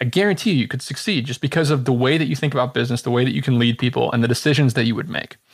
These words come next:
So, um, I, I feel strongly that once you get the flywheel going and once you push yourself and once you start to learn some of these things,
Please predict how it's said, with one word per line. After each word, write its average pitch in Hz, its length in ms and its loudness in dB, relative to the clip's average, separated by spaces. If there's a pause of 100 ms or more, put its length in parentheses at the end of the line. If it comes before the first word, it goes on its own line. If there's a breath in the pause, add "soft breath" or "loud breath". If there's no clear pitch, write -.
(380 soft breath)
So, 120 320 2 (800 loud breath)
um, 117 320 0 (160)
I, 120 140 -2
I 131 80 -2
feel 160 180 0
strongly 131 400 0
that 113 100 0
once 135 240 -2
you 165 80 0
get 143 160 0
the - 80 -6
flywheel 123 460 0
going 120 280 0
and 120 120 2
once 127 180 -2
you 127 60 -2
push - 260 -4
yourself 143 300 -2
and 127 60 0
once 120 120 -2
you 135 60 -2
start 120 180 0
to 113 80 0
learn 107 220 0
some 156 120 -2
of 156 40 0
these 156 160 -2
things, 180 320 -4